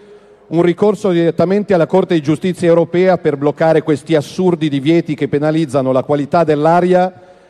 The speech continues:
e l'attività economica dei nostri imprenditori. Ci sarebbe tanto da dire. Ovviamente l'appuntamento, ce lo diciamo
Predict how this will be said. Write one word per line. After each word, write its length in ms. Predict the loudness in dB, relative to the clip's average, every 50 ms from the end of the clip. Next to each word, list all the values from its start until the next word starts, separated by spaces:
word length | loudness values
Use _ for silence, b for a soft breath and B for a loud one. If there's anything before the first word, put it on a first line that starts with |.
| B B B B B
e 460 | B 0 2 2 2 0 -4 -10 B B -20 B B B B
l'attività 520 | -2 -2 -2 -2 -4 -6 -4 0 0 0
economica 880 | 0 0 0 -2 -2 0 0 -2 -2 -2 0 0 2 2 0 -2 -6 -6
dei 160 | -4 -2 0
nostri 360 | 2 2 0 0 0 -2 -4
imprenditori. 680 | -4 -2 -4 -4 -2 -4 -4 -4 -2 -4 -4 -4 -6 -12 -18 b b b b b b b
Ci 120 | b -12 -6
sarebbe 360 | -2 0 0 2 2 0 0
tanto 340 | 0 0 0 0 0 0 0
da 140 | 0 0 0
dire. 540 | 0 0 0 2 2 0 0 -2 -6 -14 b b b b b b b b b _ _ _ _ _ _ _ _
Ovviamente 640 | -4 -2 0 0 0 0 0 0 -2 -2 -2 0 0
l'appuntamento, 1000 | 0 0 -2 -2 -4 -4 -2 -2 -2 -2 -2 -2 -2 -4 -4 -6 -6 -6 -6 -4
ce 140 | -4 -2 -2
lo 80 | -2
diciamo 800 | -2 -4 -4 -2 -2 0 0 2 2 4 4 4 2 0 -2 -8